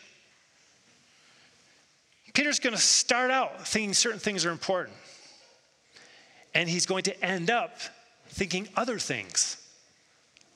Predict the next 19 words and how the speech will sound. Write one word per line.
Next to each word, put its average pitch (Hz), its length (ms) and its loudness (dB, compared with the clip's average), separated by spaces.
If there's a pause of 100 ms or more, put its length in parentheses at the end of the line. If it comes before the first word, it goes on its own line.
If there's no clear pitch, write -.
(100)
are 135 120 -2
important. 123 420 -8 (2750)
And 151 260 0
these 147 220 0 (100)
other 240 220 0
things 143 560 0 (200)
he 147 120 -2
starts 143 260 0
to 143 80 -2
think 131 220 -6
are 127 60 0
important 120 500 -6
are 151 160 -2
actually 139 560 -2 (960)
the - 80 -14
things 135 240 -4
that 139 160 -4
Jesus 110 260 2
Christ - 680 0